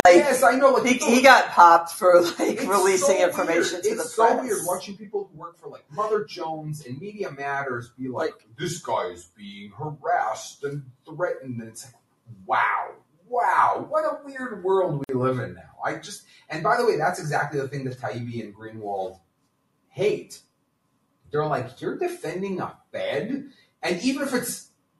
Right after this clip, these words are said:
Speaker 2: unmerited, whatever, they come from the world where, like,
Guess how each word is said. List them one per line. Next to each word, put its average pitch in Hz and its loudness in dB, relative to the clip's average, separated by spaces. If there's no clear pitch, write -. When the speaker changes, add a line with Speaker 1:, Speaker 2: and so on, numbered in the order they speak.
Speaker 2:
unmerited, 143 -2
whatever, 104 -4
they - -4
come 185 -2
from 160 -4
the 143 -2
world 139 2
where, 123 -2
like, 113 -4